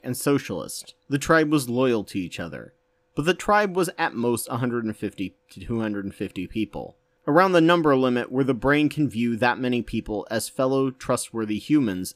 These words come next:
and remain altruistic. It's the limit oxytocin can have and still be useful. Oxytocin creates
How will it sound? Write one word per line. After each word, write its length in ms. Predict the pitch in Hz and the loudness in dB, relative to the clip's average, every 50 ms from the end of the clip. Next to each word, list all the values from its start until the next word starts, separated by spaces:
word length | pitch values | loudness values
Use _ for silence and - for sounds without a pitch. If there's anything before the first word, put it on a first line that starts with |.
| _ _ - | _ _ 2
and 140 | 156 156 | 4 4
remain 360 | 156 160 151 139 123 117 110 - | 6 6 6 4 4 2 0 -2
altruistic. 840 | - 110 110 - - - 110 113 123 - - - - - - - _ _ _ _ _ _ _ _ _ _ _ - | -4 -6 -6 -6 -8 -4 0 0 0 0 -2 -6 -10 -12 -12 -16 _ _ _ _ _ _ _ _ _ _ _ -2
It's 180 | 170 - - | -2 0 2
the 100 | - 175 | 4 4
limit 380 | 170 175 190 190 180 - - _ - | 4 4 4 2 2 0 -2 _ 0
oxytocin 760 | 143 139 147 - - 143 123 - - 151 151 143 - - 117 104 | 2 2 2 2 0 -2 -2 0 2 2 2 2 2 0 -2 -2
can 140 | 110 104 98 | -2 -2 -2
have 340 | 95 98 98 98 101 90 - | -4 -4 -4 -4 -4 -4 -4
and 100 | 123 131 | -4 -4
still 260 | - - - 110 98 | -2 -2 -2 -4 -4
be 100 | 90 95 | -4 -4
useful. 560 | 92 95 113 117 - - - 53 50 - - _ _ _ _ _ _ _ _ - | -4 -4 -4 -4 -4 -6 -8 -10 -10 -12 -14 _ _ _ _ _ _ _ _ -2
Oxytocin 720 | 131 143 - - 131 - - 165 170 165 - - 131 127 | -2 0 0 0 0 2 4 4 4 4 4 2 0 0
creates 320 | - 139 131 131 127 - | 2 2 2 2 0 -2